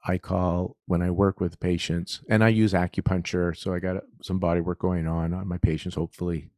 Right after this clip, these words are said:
eliciting that relaxation response. And we call it notice,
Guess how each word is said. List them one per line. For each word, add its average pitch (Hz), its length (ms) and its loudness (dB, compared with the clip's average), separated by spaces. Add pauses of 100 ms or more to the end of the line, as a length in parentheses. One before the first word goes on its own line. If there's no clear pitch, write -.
(140)
eliciting 90 300 0
that 87 160 0
relaxation 85 680 -2
response. 82 680 -4 (200)
And 98 180 2
we 98 80 2
call 113 260 2
it 98 140 -2
notice, 110 600 4